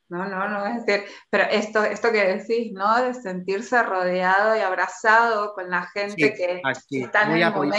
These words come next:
Speaker 2: apoyados.
Speaker 1: ¿no? Claro.
Speaker 2: Sí, muy, mm, fue fantástico. Entonces, nosotros nos turnábamos para descansar un poco del bebé. Teníamos un hotel al lado del hospital y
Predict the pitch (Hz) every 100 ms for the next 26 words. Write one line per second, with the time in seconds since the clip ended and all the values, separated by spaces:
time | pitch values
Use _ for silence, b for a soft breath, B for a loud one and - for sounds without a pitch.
0 | 208 165 160 160 170 175 190 277 - _
1 | _ _ 180 170 104 - _ _ 139 135
2 | - _ _ - 120 117 120 135 147 135
3 | 123 131 131 160 165 - B B B 147
4 | 139 165 170 165 160 147 160 170 160 170
5 | 233 - 127 120 113 117 - 117 - 127
6 | 127 147 151 127 113 107 101 117 135 156
7 | 185 b b b b 131 123 127 127 131
8 | 127 123 123 123 127 123 123 123 120 123
9 | - 123 165 175 214 _ _ _ _ 135
10 | 127 123 120 113 113 110 110